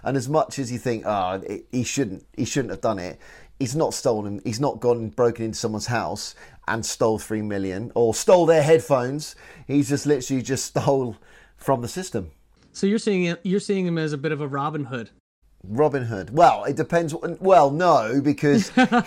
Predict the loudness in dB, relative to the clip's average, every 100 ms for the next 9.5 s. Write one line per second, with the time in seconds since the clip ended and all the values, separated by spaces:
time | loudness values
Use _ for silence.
0 | 2 4 2 -2 -6 -8 -6 -4 -2 -2
1 | -2 -2 -2 -4 -6 -4 -2 -2 -6 -6
2 | -4 -4 -4 -6 -6 -4 -2 -4 -6 -8
3 | -4 -4 -4 -4 -4 -6 -6 -6 -6 -8
4 | -10 _ _ _ _ -20 -16 -6 -4 -2
5 | -2 -2 -2 -4 -2 0 0 -2 0 0
6 | -2 -2 0 0 -2 -6 -6 -4 -4 -4
7 | -4 -2 -4 -2 -4 -4 -4 -4 0 0
8 | 0 -2 -6 -10 -16 -20 -20 -20 -20 -20
9 | _ _ -4 -2